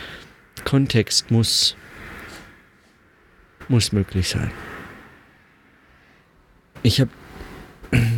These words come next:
deswegen heute unter anderem in der Diskussion stark gemacht, dass es eigentlich an solchen Instituten so eine Position des Jokers bräuchte. Und nicht nur jetzt einfach der Narr, sondern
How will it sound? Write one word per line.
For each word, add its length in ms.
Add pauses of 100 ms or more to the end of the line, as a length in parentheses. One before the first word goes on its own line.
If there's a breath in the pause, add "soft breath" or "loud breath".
(140)
deswegen 420
heute 200
unter 260
anderem 340 (1200 loud breath)
in 80
der 120
Diskussion 520
stark 280
gemacht, 320
dass 120
es 120
eigentlich 560
an 100
solchen 280
Instituten 760
so 120
eine 180
Position 680
des 360 (840 loud breath)
Jokers 500
bräuchte. 600 (2000 loud breath)
Und 80
nicht 200
nur 140
jetzt 220
einfach 540
der 240
Narr, 460
sondern 480